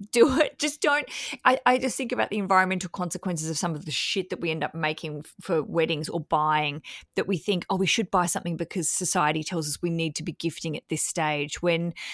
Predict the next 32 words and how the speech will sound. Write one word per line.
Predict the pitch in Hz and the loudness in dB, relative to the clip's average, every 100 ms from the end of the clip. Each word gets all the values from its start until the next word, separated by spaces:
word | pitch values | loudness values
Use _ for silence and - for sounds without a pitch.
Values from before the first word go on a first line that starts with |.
| - - _ - | -12 -16 _ -2
it's | 302 - | -2 2
not | 330 | 2
always | 339 320 311 | 2 2 2
the | 269 | 0
case. | 254 254 302 160 - - | -4 -4 -2 -2 -4 -4
I | 349 | -2
don't | 220 | 0
know, | 196 | 2
do | 254 349 | 2 2
a | 349 | 0
cross | - 294 311 | 2 2 2
stitch | - 180 - - - - | 2 0 -2 -4 -6 -6
or | 196 | 0
something. | 214 165 - 151 196 _ - | 0 0 -2 -2 -4 _ -10
I | 233 | -6
don't | 247 294 | -4 0
know, | 254 160 | 0 0
make | 190 240 262 | 0 0 0
s-, | - - - 67 | -6 -8 -10 -8
make | 254 269 320 | 0 2 2
something | - 190 165 - 143 | 0 -2 -4 -10 -10
if | - 170 | -10 -8
you | 185 | -6
feel | 170 185 170 160 - - - - | -2 2 2 2 -2 -10 -14 -2
that | 190 - | -2 0
way | 160 | 0
inclined. | 160 160 160 156 151 151 - | -2 -2 -2 0 -2 -6 -6
Or, | 190 180 185 180 175 - - - _ _ _ _ _ | 0 4 6 4 2 -4 -20 -20 _ _ _ _ _
you | 214 208 | -2 0
know, | 185 180 - | 2 2 0
um, | - 175 175 175 170 - - - _ - - | -2 -2 0 -2 -4 -6 -16 -20 _ -16 -8
yeah, | 190 185 | -4 -2